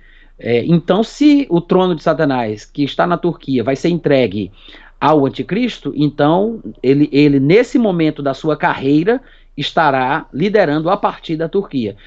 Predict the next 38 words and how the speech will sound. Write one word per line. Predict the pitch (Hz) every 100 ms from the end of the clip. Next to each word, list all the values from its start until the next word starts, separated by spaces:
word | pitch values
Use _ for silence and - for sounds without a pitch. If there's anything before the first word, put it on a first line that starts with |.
| -
Provavelmente | 262 247 165 156 190 185 175 196 190
vai | 165
haver | 165 131 156
uma | 147
espécie | - 147 143 131
de | 135
restauração | 135 160 - 156 147 - - 147 185 190 - - - -
do | 107 147
trono | - 160 196 185
do | 147
califado | 147 139 139 - 147 131 127
otomano | 127 175 151 151 185 185
que | 160
existiu, | 156 151 147 - 165 185 -
cuja | 190 202 220
base | 156 165 196 208
era | 185 233 220
na | 170
Turquia. | - 113 - 110 92 - - -
É | 139
possível | 143 262 - 247 185 127
que | 117 147
haja | 143
uma | 139
restauração | 127 139 - 147 160 - 160 175
que | 196
surja, | 180 - 160 156 180 180 _ - -
que | 147
saia | - 160 170
de | 156
lá | 233 170 151 -
o |
controle | 131 160 139 139 135 156
desse | 147 147 - 139
novo | 131 147 143 151 147 139
império, | 151 147 143 131 139 143 135 123 107 - -
é, | 110
islâmico. | 113 113 110 95 98 -